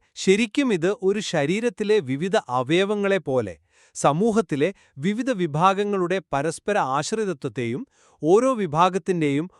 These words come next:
ഒഴിച്ചുകൂടാനാവാത്ത പങ്കിനെയുമാണ് സൂചിപ്പിക്കുന്നത്. തലച്ചോറില്ലാതെ കൈകൾക്കോ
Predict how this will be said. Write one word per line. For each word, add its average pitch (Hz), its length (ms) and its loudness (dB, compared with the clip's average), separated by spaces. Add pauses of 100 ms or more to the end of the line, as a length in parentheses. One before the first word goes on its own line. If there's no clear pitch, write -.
(140)
ഒഴിച്ചുകൂടാനാവാത്ത 202 1080 2 (140)
പങ്കിനെയുമാണ് 160 760 2
സൂചിപ്പിക്കുന്നത്. 156 720 -4 (580)
തലച്ചോറില്ലാതെ 202 800 2
കൈകൾക്കോ 180 580 0